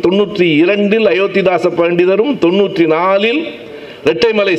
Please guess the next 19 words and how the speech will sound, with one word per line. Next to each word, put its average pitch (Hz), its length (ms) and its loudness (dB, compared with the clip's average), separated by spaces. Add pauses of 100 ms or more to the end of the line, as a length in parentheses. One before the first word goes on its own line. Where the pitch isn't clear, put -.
சீனிவாசனாரும் 208 840 0
திராவிடம் 208 420 0
என்கிற 202 260 0
சொல்லை 208 300 0
பயன்படுத்தி 196 560 0
அமைப்பை 202 360 0
உருவாக்கினார்கள். 196 920 0 (920)
அதற்கு 117 400 -2
என்ன 185 180 2
சொல்ல 202 220 0
வருகிறார்கள் 156 560 0
என்றால், 120 520 0 (720)
அப்போது 220 640 0
அவர் 190 200 -2
தொடங்கிவிட்டார். 160 880 0
ஆனால் 180 460 0
பின்னால் 202 520 0
உண்மை 185 440 0
உணர்ந்து 180 760 0